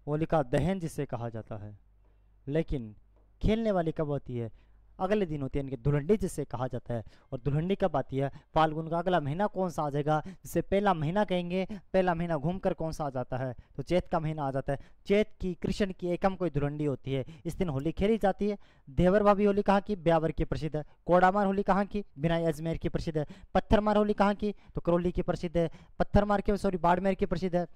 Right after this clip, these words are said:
उसके बाद में बात करते हैं तो लठमार होली कहाँ की प्रसिद्ध है? करौली की प्रसिद्ध है। जन्म मरण परण की झांकियाँ कहाँ से प्रसिद्ध है?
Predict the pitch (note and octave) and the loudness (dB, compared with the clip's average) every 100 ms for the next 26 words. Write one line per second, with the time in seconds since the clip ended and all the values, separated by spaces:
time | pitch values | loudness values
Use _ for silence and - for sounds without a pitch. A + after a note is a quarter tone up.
0 | - - G3+ - G#3+ G#3 G3 G3 - G3 | -14 -4 -2 2 4 4 4 2 2 0
1 | - F#3+ F#3+ G3 G#3 G#3+ G#3 G3+ G3 G3 | 0 0 0 2 2 2 2 2 0 0
2 | - F#3 F#3 G3 F#3 F#3+ - E3 F3 F3 | 0 0 2 2 0 -6 -6 -4 -2 -4
3 | F3+ - F3 E3+ D3+ - - - F#3+ A3+ | -4 -6 -4 -2 -4 -8 -12 -2 0 0
4 | G#3+ G#3 G#3 G3+ G3+ G3+ G3+ D#3+ D#3 - | 0 0 0 2 0 0 -4 -2 -2 -2
5 | G3 G3 G3+ - G3+ F#3+ F#3+ G3 | 0 2 0 -2 -4 -4 0 -2